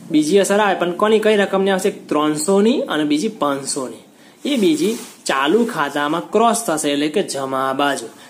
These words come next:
જમા બાજુ એક લીટી છોડી દેવાની. એના પછી લખવાનું એકત્રીસ, છેલ્લી તારીખ આવે એકત્રીસ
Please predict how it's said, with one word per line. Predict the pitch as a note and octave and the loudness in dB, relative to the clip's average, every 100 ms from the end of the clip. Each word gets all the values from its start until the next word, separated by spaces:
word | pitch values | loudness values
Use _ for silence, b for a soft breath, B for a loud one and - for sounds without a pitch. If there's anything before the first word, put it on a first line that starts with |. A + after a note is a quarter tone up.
| B - | B -8
જમા | D#3 D#3 F#3+ | -2 2 2
બાજુ | G3 D#3 D3 E3+ - | 2 2 2 0 0
એક | E3 | 0
લીટી | D#3 C#3 D#3+ | 0 0 0
છોડી | E3+ - A#3+ A#3+ | -2 2 4 4
દેવાની. | E3 C#3+ C3+ C#3+ F#3 - B B B | 4 2 0 -2 -10 -16 B B B
એના | D#3 D#3 | -2 -2
પછી | D#3 D#3+ D3+ G3+ | -2 -2 0 2
લખવાનું | F3 D#3 D#3+ D#3+ G3+ - | 2 0 -2 -2 -4 -4
એકત્રીસ, | C#3+ C3+ - D#3+ D#3 - - E3 E3+ F#3 - - - | -4 -4 -2 -2 -2 -6 -2 2 4 2 -4 -14 -8
છેલ્લી | D3+ E3 | -2 0
તારીખ | F3+ E3+ E3+ | 2 2 0
આવે | E3 D#3+ E3+ - B B - | 0 -2 -2 -6 B B -8
એકત્રીસ | D3+ C#3 - D3+ D3+ F3 D#3 D3 F#3+ - | -4 -4 -2 -2 0 0 2 2 2 -2